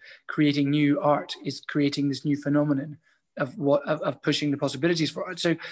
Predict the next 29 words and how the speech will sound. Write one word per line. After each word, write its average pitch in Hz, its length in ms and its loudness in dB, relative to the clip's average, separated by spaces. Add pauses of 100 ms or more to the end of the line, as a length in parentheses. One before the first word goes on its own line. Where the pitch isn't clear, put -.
(160)
for 175 80 -2
me, 214 200 4
the, 175 160 2
the, 156 280 0 (360)
the, 165 340 -2
the 160 80 -10
Second 160 320 0
Life 147 180 2
platform 156 460 -2
seemed 147 240 -2
like 170 240 -4
the, 147 220 -6 (340)
the, 147 260 -6
the 147 80 -12
perfect - 480 -2
way 147 280 4
of 135 160 -4
bringing 147 340 2
my 135 360 -2 (420)
digital 143 400 0
world, 143 560 0 (180)
my 147 220 -2
art 160 240 0
world 139 280 0
in 139 80 0
a 139 40 0
way, 135 340 -4 (300)
to - 120 -2
life. 143 520 0